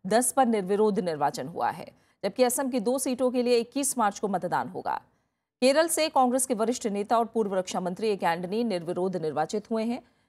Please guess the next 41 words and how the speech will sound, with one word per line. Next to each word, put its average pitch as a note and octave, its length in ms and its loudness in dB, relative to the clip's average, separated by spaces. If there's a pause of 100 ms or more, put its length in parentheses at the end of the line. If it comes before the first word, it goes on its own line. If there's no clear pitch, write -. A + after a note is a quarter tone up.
(120)
साथ B3+ 240 2
ही D4 100 -2
जेडीयू A#3+ 360 2
के C4+ 100 -4
प्रदेश A#3 360 2
अध्यक्ष A3 400 -2 (340)
एमपी B3 460 2
वीरेंद्र A3+ 360 0
कुमार G3 440 2
और G#3+ 160 -4
सीपीएम A#3 400 2
नेता F3+ 400 2 (340)
केएस A3 360 0
सोम G3 160 -2
प्रसाद F3 440 -2
भी B3 100 2
निर्वाचित F3 520 -2
घोषित - 420 -6
कर F#3 120 0
दिए D3 240 -8
गए A#2+ 200 -2
हैं। D3+ 240 -12 (720)
वहीं A#3 360 0 (120)
पंजाब G#3+ 480 0
की A3+ 100 -6
सभी G#3+ 300 -2
पांच G3 260 0
सीटों F3+ 280 -6
के E3+ 120 -8
नतीजों E3+ 400 -6
का D3+ 140 0
ऐलान D3 240 -2
हो F#3+ 140 -6
गया। G#3 260 -4 (840)
शिरोमणि B3+ 440 2
अकाली F3+ 380 2
दल E3+ 220 -2 (120)
के G#3+ 200 0
सुखदेव F3+ 460 -4
सिंह E3 300 -6
ढींडसा A#3+ 560 0